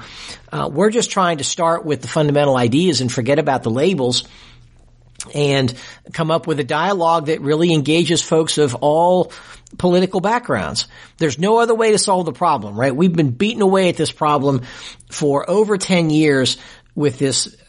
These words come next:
partisan approach, and it's gotten to the point where we almost forget what the original issue is. And all that matters is to politically beat the other side. All we, all we care about is vanquishing our enemies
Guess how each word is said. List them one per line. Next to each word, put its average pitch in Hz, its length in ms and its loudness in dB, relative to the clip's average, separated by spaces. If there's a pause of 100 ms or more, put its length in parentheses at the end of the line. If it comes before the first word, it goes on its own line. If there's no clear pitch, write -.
(220)
partisan 196 540 -2
approach, 117 560 -2 (420)
and 143 320 0
it's - 180 -8
gotten 180 320 -2
to 190 120 0
the 160 100 -2
point 165 380 0
where 147 460 2 (420)
we 160 160 -4
almost 202 340 0
forget 185 320 -2
what 156 120 0
the 170 140 4
original 175 380 2
issue 143 300 2
is. 78 300 -4 (1040)
And 151 460 0 (100)
all 180 220 2
that 175 140 0
matters 180 520 0
is 151 160 0
to 147 160 0
politically 156 500 0
beat 170 300 2
the 170 160 4
other 170 140 -2
side. 196 520 0
All 127 240 0
we, 165 160 4
all 156 220 0
we 165 80 4
care 180 240 0
about 165 240 0
is 127 100 -4
vanquishing 160 640 0
our 143 120 2
enemies 156 500 2